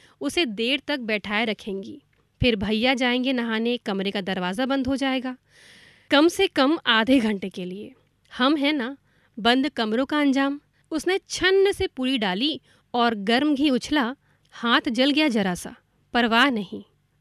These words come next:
रोज़ कहीं न कहीं जलता है, कोई जगह खाली नहीं।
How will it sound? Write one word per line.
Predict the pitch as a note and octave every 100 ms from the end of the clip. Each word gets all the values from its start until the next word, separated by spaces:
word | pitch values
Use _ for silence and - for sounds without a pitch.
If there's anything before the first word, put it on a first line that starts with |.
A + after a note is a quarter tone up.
| -
रोज़ | B3 D#4 F#4+ -
कहीं | D4+ D4+
न | D#4+ E4
कहीं | D4 D#4+
जलता | A#3 G3+ F#3+ B3
है, | G3+ D4 _ _ _ _ _
कोई | C4+ C#4+ C#4+
जगह | B3+ D4
खाली | - G#3 G3+ A#3+
नहीं। | G#3+ F#3